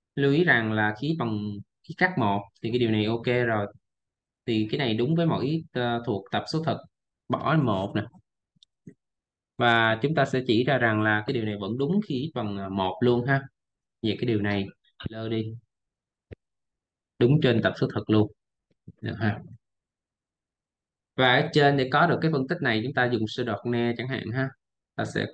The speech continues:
có dễ nhanh chóng ra được điều này. Như vậy chúng ta muốn có được điều này thì chúng ta phải có được giá trị nhỏ nhất của cái hàm số này nè.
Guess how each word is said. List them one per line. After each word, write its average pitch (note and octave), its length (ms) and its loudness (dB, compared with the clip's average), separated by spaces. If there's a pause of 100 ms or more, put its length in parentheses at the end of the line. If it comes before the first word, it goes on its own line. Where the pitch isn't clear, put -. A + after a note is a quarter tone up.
có A#2+ 200 4
dễ G#2 140 6
nhanh B2 240 4
chóng B2+ 220 4
ra B2 220 4
được A2 120 0
điều F#2+ 120 0
này. F#2 180 0 (600)
Như F3+ 120 8
vậy E3 200 6
chúng D#3 120 -2
ta C#3 200 2 (720)
muốn D#3+ 180 4
có F3+ 120 6
được E3+ 160 0
điều A#2+ 140 0
này A2 300 2
thì A#2 80 0
chúng B2 80 -8
ta C3 280 2 (560)
phải A2+ 260 -2
có C3+ 240 0
được C3+ 220 0
giá D#3 160 -2
trị A2+ 120 0
nhỏ A2 280 -4
nhất F3+ 160 2
của C#3+ 120 -4
cái D#3 100 -2
hàm G2+ 140 -4
số C3+ 260 -6
này B2 160 0
nè. G#2 80 -4